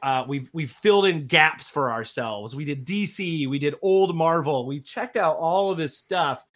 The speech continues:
And this summer, we're gonna do a super summer.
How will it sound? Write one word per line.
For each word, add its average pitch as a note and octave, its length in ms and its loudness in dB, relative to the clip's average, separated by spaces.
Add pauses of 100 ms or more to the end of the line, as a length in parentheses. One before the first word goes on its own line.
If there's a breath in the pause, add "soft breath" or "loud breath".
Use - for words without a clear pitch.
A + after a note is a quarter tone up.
(460 soft breath)
And F#3+ 400 0
this G#3 300 -2
summer, E3 540 0 (380)
we're G3+ 120 -2
gonna A3 120 2
do G#3+ 140 0
a G3 40 2
super G#3+ 300 -6
summer. F3 380 -4